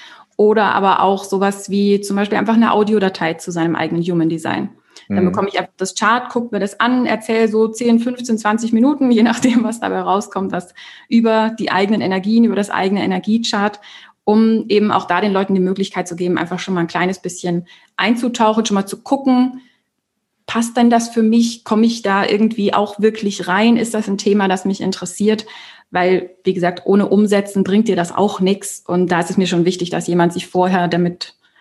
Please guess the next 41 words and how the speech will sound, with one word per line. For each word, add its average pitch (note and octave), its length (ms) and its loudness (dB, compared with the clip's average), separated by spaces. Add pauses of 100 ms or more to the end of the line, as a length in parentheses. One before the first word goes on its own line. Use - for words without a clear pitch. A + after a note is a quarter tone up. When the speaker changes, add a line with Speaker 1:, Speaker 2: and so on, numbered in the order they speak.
(160)
Speaker 1:
befasst G3+ 420 -2
hat, F3+ 140 0
sich F#3 160 -6
Gedanken F#3+ 340 2
darüber F3+ 260 0
gemacht F3+ 240 0
hat, F3 120 -4
ist F#3+ 180 -2
das F#3+ 140 -6
denn F3+ 160 2
das F3 160 -2
Richtige F#3+ 320 0
für G3 120 0
mich, G3 240 2 (300)
bevor G#3+ 300 0
dann G#3+ 140 2
zum A3 100 2
Beispiel G3+ 260 2
unzufrieden F#3+ 480 0
aus F3 80 -2
dem F#3 100 -2
Coaching-Termin F3+ 580 2
rausgeht. D#3+ 420 -2
Speaker 2:
Mhm. G#2+ 300 2 (260)
Ja. - 140 -2
Speaker 1:
Und F3 280 0 (180)
das F3 160 -2
ist F#3+ 60 -2
mir F#3 60 2
da F3 140 2
eben E3+ 180 0
ganz F3 200 0
wichtig. G3+ 320 0
Von F3+ 120 -2
daher F3 200 -2
gibt's F3 200 -6
unterschiedliche G3+ 640 0
Human F#3+ 280 2
Design F#3+ 340 0
Angebote F#3+ 500 0
von F#3+ 320 -2